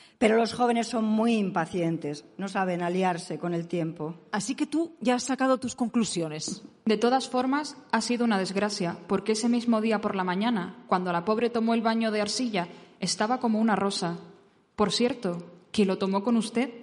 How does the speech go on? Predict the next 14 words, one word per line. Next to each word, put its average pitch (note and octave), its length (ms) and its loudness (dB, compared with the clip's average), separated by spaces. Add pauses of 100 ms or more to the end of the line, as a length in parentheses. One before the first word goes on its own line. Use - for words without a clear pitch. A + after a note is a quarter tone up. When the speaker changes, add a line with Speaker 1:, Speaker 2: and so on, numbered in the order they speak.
(480)
Speaker 3:
era B3+ 180 4
la B3+ 80 0
señora A#3+ 380 2
que A#3+ 80 -2
estaba A3+ 240 0
sentada A3 380 0
a - 20 0
su G3+ 160 0
lado. F#3+ 400 0 (320)
¿No A3 100 2
se A#3 140 0
acuerda B3+ 320 0
de C4 160 -2
ella? F#3+ 260 -2